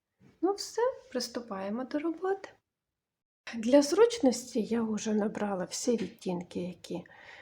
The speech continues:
нам будуть потрібні для роботи. І давайте ми почнемо з цієї частини кексу, що ми бачимо. Зверху він більш освітлений.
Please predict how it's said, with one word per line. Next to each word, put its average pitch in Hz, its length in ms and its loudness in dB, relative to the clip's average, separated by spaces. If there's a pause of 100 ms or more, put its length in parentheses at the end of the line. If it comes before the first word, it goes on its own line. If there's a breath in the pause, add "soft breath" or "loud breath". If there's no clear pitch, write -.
(160 loud breath)
нам 190 240 0
будуть - 340 -8
потрібні - 540 -4
для 151 180 -10
роботи. 202 500 0
І 320 180 0
давайте 220 440 0
ми 190 120 -4
почнемо 269 760 2
з - 200 -4
цієї 196 540 0
частини 175 760 -6
кексу, 247 580 -6
що - 240 -8
ми 190 160 0
бачимо. 175 640 -8 (1300 soft breath)
Зверху 214 800 -4 (1000)
він 180 180 -2
більш - 560 -6
освітлений. 254 1300 -4